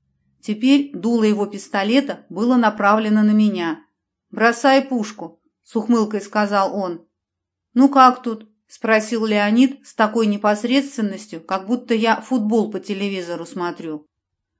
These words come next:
«Уходи во двор», сказала я ему. «Что?» «Брось пушку», повторил блондин, но на этот раз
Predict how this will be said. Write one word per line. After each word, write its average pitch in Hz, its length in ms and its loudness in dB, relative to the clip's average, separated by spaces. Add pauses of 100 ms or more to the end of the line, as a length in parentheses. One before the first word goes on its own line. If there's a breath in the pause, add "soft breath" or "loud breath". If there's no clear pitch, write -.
(220)
«Уходи 240 460 2
во 233 160 4
двор», 208 440 -4
сказала 190 540 -4
я 175 240 -6
ему. 165 380 -8 (100)
«Что?» 277 580 -2 (360)
«Брось 226 440 0
пушку», 214 680 -6
повторил 208 480 0
блондин, 202 800 2
но 190 100 -8
на 196 160 -4
этот 247 300 -2
раз 180 340 -2